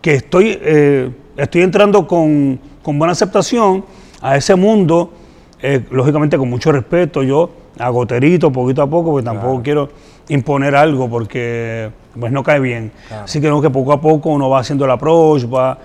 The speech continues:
Speaker 1: intentando cambiar los sonidos y, y mostrándole a estos artistas,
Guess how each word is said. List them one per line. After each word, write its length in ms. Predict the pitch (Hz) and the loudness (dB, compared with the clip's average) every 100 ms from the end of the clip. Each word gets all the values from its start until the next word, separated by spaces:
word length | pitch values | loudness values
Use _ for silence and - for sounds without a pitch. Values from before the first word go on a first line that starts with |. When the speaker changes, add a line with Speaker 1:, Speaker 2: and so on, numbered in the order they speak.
| - - - | -20 -20 -4
Speaker 1:
intentando 640 | 135 123 123 135 135 139 | -4 -2 -2 -2 0 -2
cambiar 340 | 120 131 139 | -2 -4 -2
los 160 | 143 143 | 0 0
sonidos 420 | 165 170 165 185 | 0 0 4 4
y, 40 | 165 | 2
y 520 | 139 131 131 131 120 - - - | 0 -2 -2 -2 -6 -14 -16 -8
mostrándole 760 | 135 - 160 143 170 165 143 - - - | -8 -4 -2 0 0 0 0 -6 -20 -10
a 120 | 123 | -6
estos 180 | 127 160 | -2 -2
artistas, 600 | 143 151 151 - - 127 | -2 -2 -4 -2 0 -2